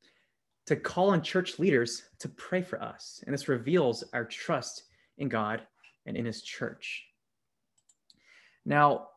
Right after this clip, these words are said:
the word, um, the word sick right here, I'll highlight that here. It refers to being physically sick. Some scholars think it might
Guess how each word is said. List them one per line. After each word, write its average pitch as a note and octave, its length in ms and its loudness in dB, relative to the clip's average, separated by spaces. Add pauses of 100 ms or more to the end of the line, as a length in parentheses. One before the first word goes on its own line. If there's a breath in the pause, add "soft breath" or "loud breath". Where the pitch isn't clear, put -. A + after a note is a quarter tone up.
(100)
the C#3+ 140 0
word, B3+ 560 4
um, B2 500 -4 (3000 soft breath)
the D3+ 60 -2
word A#3+ 220 6
sick - 560 0 (540 soft breath)
right C3 200 -2
here, A2 380 -2
I'll A#2+ 100 -6
highlight A2+ 400 -8
that A2+ 220 -8
here. A#2+ 360 -6 (880 soft breath)
It D3+ 80 6
refers B3 400 6
to G#3 80 8
being F3 260 6
physically C#3+ 440 2
sick. - 400 -8
Some F3 180 0
scholars D#3+ 340 4
think D3 140 -2
it C#3+ 40 -2
might C#3 200 2